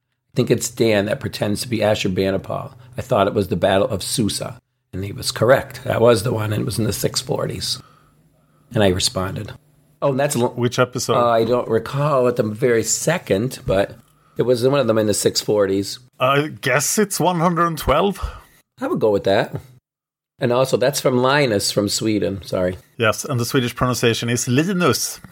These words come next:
Speaker 1: Linus.
Speaker 2: Yeah, good.
Speaker 1: I have to ask you something about Sweden. I read a thing. It said that, um, in Sweden, people, like, if you go to someone's, like, if I came to your house in Sweden, I wouldn't be allowed to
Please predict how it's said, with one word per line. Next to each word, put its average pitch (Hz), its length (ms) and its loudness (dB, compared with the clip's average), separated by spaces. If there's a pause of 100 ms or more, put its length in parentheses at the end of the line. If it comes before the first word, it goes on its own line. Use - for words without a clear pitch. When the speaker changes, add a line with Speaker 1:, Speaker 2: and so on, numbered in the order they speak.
(200)
Speaker 1:
Linus. 139 680 0 (400)
Speaker 2:
Yeah, 110 300 0
good. 110 320 -2 (680)
Speaker 1:
I 320 60 -4
have 277 140 -4
to 175 80 0
ask 143 200 2
you 135 60 2
something 117 300 2
about 104 200 2
Sweden. 107 360 -4
I 107 100 4
read 107 200 4
a 101 40 0
thing. 101 240 2
It 95 140 -2
said 131 180 2
that, 107 220 2 (760)
um, 101 340 0 (100)
in 117 140 0
Sweden, 151 420 2
people, 123 380 2
like, 113 140 2
if 113 100 -2
you 143 80 0
go 139 100 2
to 123 80 2
someone's, 127 320 0
like, 123 140 0
if 123 100 -4
I 151 120 0
came 151 180 0
to 131 60 2
your 131 80 2
house 131 240 0
in 117 80 0
Sweden, 120 420 0
I 113 120 2
wouldn't 113 200 0
be 107 80 0
allowed 107 220 2
to - 100 -6